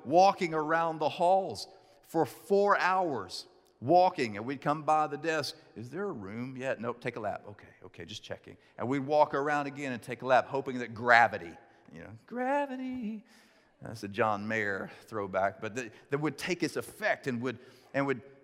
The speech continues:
do its thing. Eventually, we get a room, and it's on.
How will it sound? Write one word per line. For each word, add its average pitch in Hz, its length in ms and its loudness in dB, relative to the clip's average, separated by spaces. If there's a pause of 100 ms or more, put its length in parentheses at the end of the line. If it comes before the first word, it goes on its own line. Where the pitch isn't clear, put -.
(220)
do 180 220 2
its - 160 -4
thing. 190 400 -2
Eventually, 180 560 -2
we 156 160 -2
get 151 100 -6
a 139 60 -4
room, 120 400 -6 (1040)
and 113 320 -12
it's 123 140 -8
on. 110 280 -8